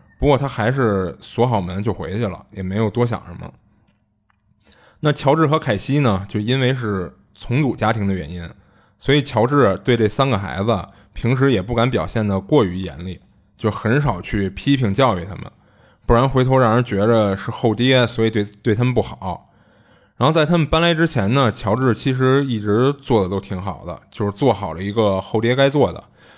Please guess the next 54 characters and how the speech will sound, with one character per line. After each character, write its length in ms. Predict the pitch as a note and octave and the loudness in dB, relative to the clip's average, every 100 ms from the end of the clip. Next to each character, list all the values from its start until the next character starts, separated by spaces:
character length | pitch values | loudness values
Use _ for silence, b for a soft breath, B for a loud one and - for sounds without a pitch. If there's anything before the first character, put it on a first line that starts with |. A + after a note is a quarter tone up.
| b | b
但 140 | - D3+ | 0 0
是 60 | |
自 160 | E3 D3+ | 2 0
从 160 | C#3 D3+ | 0 2
他 80 | E3 | 2
们 100 | C3+ | 2
搬 200 | D3+ D#3 | 0 2
进 100 | A#2 | 2
来 140 | B2 | 0
之 80 | C#3+ | 0
后， 420 | - B2 F2 b b b - | 0 -2 -2 b b b -12
乔 280 | - G2+ | -2 0
治 120 | A#2+ A#2 | 2 2
的 80 | |
脾 280 | F2 G2 G2 | 2 -4 -6
气 160 | A2 F#2 | -4 -2
就 180 | G#2 A2+ | -4 -2
越 240 | C3 G#2 | 0 2
发 220 | A#2 G#2+ | 2 0
的 40 | A#2 | 0
暴 280 | A#2 F#2+ | 0 -2
躁， 200 | F2+ E2 - - | -6 -12 -16 -10
特 160 | - | -4
别 100 | A2+ | 0
易 220 | B2+ C#3 C3 | 0 0 -2
怒， 240 | D3+ A2 - b b b b b | -2 -4 -10 b b b b b
然 100 | - | -2
后 80 | A#2+ | 0
开 240 | C#3 D#3+ D#3 | 0 0 0
始 200 | - F#2 | -2 -2
变 260 | B2+ A#2+ | 0 0
得 100 | A2 | 0
对 220 | A2 A#2+ | 2 2
这 180 | G#2+ G2 | 2 0
仨 220 | F#2+ B2 | 0 -2
孩 240 | A#2+ G2 G2+ | -2 -4 -2
子 220 | G#2+ G2 | 0 0
就 160 | G2 F#2 | -4 -6
失 180 | - | -4
去 140 | B2+ B2 | 0 0
耐 120 | G#2 | 0
心 220 | - A#2+ | 0 -2
了， 160 | G#2 - b b b b _ | -2 -8 b b b b _
经 220 | F3 E3+ | 2 2
常 180 | B2+ A2+ | 2 2
会 140 | A#2+ | 0
很 180 | G2+ G2+ | 0 -4
凶 300 | F#2+ D3+ D#3 | 0 0 2
的 140 | G#2+ | 0
去 280 | F#2+ F#2+ F#2 | 0 -2 -4
训 320 | - - F#3 | -8 -2 0
斥 140 | F#2+ F#2 | 0 -6
他 140 | F#2+ | -8
们。 160 | E2+ | -10